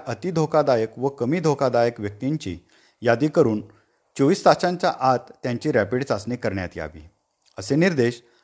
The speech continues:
आपत्ती निवारण व्यवस्थापन कक्षाचे घटना व्यवस्थापक तथा जिल्हा परिषदेचे अतिरिक्त मुख्य कार्यकारी अधिकारी रवींद्र शिंदे, शिंदे यांनी दिले आहेत. या होत्या आजच्या काही ठळक घडामोडी.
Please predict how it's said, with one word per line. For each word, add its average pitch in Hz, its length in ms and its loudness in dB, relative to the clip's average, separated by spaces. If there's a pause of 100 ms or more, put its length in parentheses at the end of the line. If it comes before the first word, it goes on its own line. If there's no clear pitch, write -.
आपत्ती 185 400 2
निवारण 143 420 4
व्यवस्थापन 123 560 -2
कक्षाचे 104 580 -6 (420)
घटना 131 340 4
व्यवस्थापक 127 720 0 (200)
तथा 131 220 0
जिल्हा 127 280 0
परिषदेचे 160 680 -4 (340)
अतिरिक्त 175 440 0
मुख्य 147 280 -2
कार्यकारी 120 460 0
अधिकारी 123 500 -2 (320)
रवींद्र 135 380 2
शिंदे, 110 500 -2
शिंदे 143 320 0
यांनी 104 240 0
दिले 92 220 -6
आहेत. 76 300 -12 (1300)
या 160 120 8
होत्या 180 400 4 (220)
आजच्या 131 280 2
काही 180 140 4
ठळक 123 280 2
घडामोडी. 104 460 0